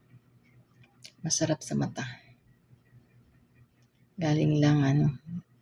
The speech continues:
daghan basura din hidapita. Hindi,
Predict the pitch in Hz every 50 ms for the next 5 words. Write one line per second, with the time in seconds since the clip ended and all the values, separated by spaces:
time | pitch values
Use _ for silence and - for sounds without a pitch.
0 | _ _ - - _ _ _ _ _ _ _ _ _ _ - 156 143 139 - 160
1 | 151 147 147 147 - 156 151 151 147 147 143 147 147 147 143 139 - 131 - -
2 | - 151 151 - - 165 170 - - - - - _ _ - - _ _ _ _
3 | _ _ _ _ _ _ _ - - _ _ - - _ _ _ _ _ _ _
4 | _ _ _ _ _ _ _ _ _ _ _ _ _ _ _ _ _ _ _ _
5 | _ _ - _ - 165 160 156 160 151